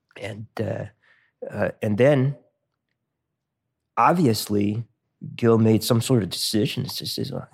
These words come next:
"Well, maybe he's right. Maybe if I work at this thing and maybe if I really put the time into it, I, I've, I've got something."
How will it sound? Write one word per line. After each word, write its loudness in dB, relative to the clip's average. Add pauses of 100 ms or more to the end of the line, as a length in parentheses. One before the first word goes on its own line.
(100)
"Well, -2
maybe -2
he's 0
right. -6
Maybe 0
if 2
I 4
work 2
at -4
this -6
thing 0
and 2
maybe 4
if 0
I 2
really 2
put 0
the -4
time 2
into -2
it, 0 (680)
I, 2
I've, 0
I've 2
got 0
something." -4